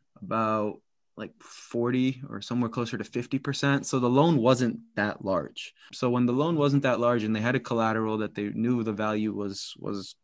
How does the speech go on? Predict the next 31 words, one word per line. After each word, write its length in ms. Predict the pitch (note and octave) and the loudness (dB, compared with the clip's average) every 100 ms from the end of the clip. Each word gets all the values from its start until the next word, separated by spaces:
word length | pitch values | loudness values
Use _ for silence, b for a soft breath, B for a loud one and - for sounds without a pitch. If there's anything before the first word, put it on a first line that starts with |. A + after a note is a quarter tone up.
| - | -2
m-, 180 | C3 C#3 | 2 2
more 280 | C3+ D3 D3+ | 6 6 8
than 100 | C3 | 6
the 100 | A#2 | 6
loan 220 | C#3+ D3+ | 6 8
amount 240 | B2 A#2 | 6 4
they 80 | A2+ | 0
were 140 | A2 | 0
giving, 420 | A#2 D#3 C3+ A#2+ A2+ | 2 2 4 2 2
they 120 | B2+ | 2
felt 260 | - F3+ | 4 4
really 180 | C3 B2+ | 4 2
comfortable. 640 | A#2+ A2+ A2+ C3+ E3 F#3+ - | 2 -2 -2 -4 -4 -6 -6
The 140 | C3 | -2
thing 200 | B2 D#3 | 4 6
is, 120 | D#3+ | 6
is 80 | C#3 | 4
I 60 | C3 | 4
wasn't 320 | B2+ D3 C#3+ | 4 2 2
able 180 | C3+ C3+ | 2 2
to 160 | - | -2
obtain 280 | F#2+ - C3 | -4 2 2
a 40 | A2+ | 2
residential 580 | A#2 A2+ G#2+ G2+ - | 0 0 -2 -4 0
loan 380 | C3+ D3 D3+ D#3 | 2 4 4 2
because 720 | C#3+ A2+ - A#2+ A2+ G#2+ - - | 0 -4 -2 0 0 -2 -6 -8
residential 560 | B2 C3+ C3+ B2+ B2 B2+ | 2 4 6 4 2 2
loan, 260 | A#2+ A#2+ | 2 2
which 200 | A#2 A2 | 0 0
is, 120 | A2 G#2 | -2 -2
like, 180 | G#2 | -4